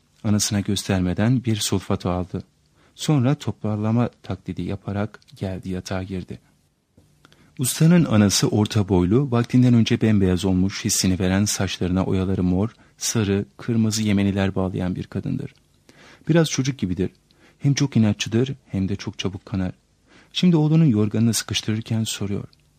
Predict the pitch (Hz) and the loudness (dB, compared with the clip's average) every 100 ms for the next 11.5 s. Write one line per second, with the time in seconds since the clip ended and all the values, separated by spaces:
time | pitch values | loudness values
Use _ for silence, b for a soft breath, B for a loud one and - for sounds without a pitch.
0 | _ _ b b b _ 131 151 - 196 | _ _ b b b _ -6 -2 2 4
1 | 147 98 - 98 110 139 95 _ _ _ | 4 2 -2 -2 0 -2 -6 _ _ _
2 | _ _ _ _ b b b _ 160 - | _ _ _ _ b b b _ -2 2
3 | 185 180 143 98 107 127 _ - 135 151 | 2 4 4 2 0 -4 _ -4 -2 -2
4 | - 120 - 98 90 - - - 156 117 | -2 -6 -2 0 0 0 -6 -2 -2 2
5 | 95 - 120 131 143 143 - 92 - _ | 2 2 -2 0 0 0 -2 -6 -8 _
6 | _ b b _ 151 131 131 123 117 107 | _ b b _ 0 2 2 2 0 2
7 | 117 120 104 92 87 98 95 90 82 98 | 2 4 2 0 0 -4 -2 -2 -4 -6
8 | 110 _ _ _ _ _ 143 123 120 117 | -8 _ _ _ _ _ -4 -2 0 2
9 | 110 110 104 - - - _ _ _ _ | 2 -2 -4 -8 -12 -14 _ _ _ _
10 | _ _ _ _ _ _ 120 131 151 175 | _ _ _ _ _ _ 0 0 2 2
11 | 147 123 - 117 | 2 0 -2 -4